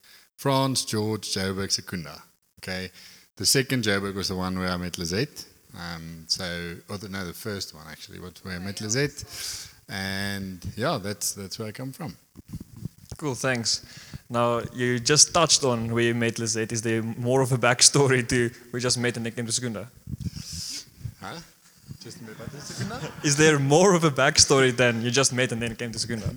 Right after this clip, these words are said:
Speaker 1: No, so we, yeah, we met, I met Lizette in, in Joburg in church,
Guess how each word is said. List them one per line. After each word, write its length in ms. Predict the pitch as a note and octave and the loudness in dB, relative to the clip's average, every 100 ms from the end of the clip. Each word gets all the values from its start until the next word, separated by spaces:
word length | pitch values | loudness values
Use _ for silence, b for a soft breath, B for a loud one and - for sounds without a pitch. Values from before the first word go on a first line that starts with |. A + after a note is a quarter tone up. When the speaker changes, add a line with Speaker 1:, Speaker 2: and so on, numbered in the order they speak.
| - | -10
Speaker 1:
No, 320 | A2+ A#2+ A2+ | -6 -2 0
so 320 | G#2+ C3 B2+ | 2 2 4
we, 340 | B2+ C#3+ D3+ D#3 | 4 2 2 2
yeah, 260 | D3+ C#3 | 4 4
we 140 | A2 A#2+ | 2 -2
met, 340 | B2+ C3 - | -6 -8 -6
I 60 | C#3+ | -4
met 220 | B2 D3 | -2 -2
Lizette 360 | C#3+ A#2 A2 B2+ | -2 -2 -4 -4
in, 320 | A2+ A2+ A2+ | -4 -4 -6
in 420 | A2+ G#2+ G#2 G2+ | -6 -6 -6 -8
Joburg 400 | - G2 G2+ A2+ | -6 -6 -4 -6
in 100 | G#2 | -6
church, 460 | F#2+ A#2+ D#3 - | -4 -4 -4 -6